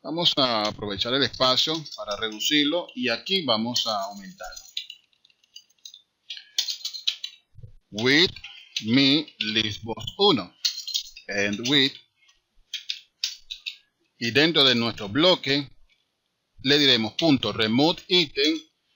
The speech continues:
que vamos a remover. Vamos a remover lo que estamos seleccionando. En este caso punto list index.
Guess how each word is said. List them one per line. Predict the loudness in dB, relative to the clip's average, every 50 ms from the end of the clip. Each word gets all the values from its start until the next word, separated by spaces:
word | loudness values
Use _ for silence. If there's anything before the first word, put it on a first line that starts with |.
| _ _ -20 -8 0
que | 2 4 4
vamos | 4 4 2 2 2 2 4 6
a | 6 6 6
remover. | 6 4 4 4 4 4 4 4 2 2 -2
Vamos | -2 0 0 0 0 2 2
a | 2 2
remover | 2 0 -2 -2 0 0 2 2
lo | 0 -2 -2
que | -4 -10
estamos | -12 -10 -4 -2 -2 -2 -2 -4 -6
seleccionando. | -8 -10 -10 -6 0 4 4 4 4 4 0 -6 -18 _ _ -16
En | -16 -14
este | -12 -10 -6 -2
caso | 0 0 2 2 -2 -4 -4
punto | -2 -2 -2 0 0 -2 -4 -4 -4 -8
list | -6 -2 2 2 2 2 2 -2 -4 -2
index. | 0 0 0 0 -2 -6 -10 -10 -10 -12 -14 -14 _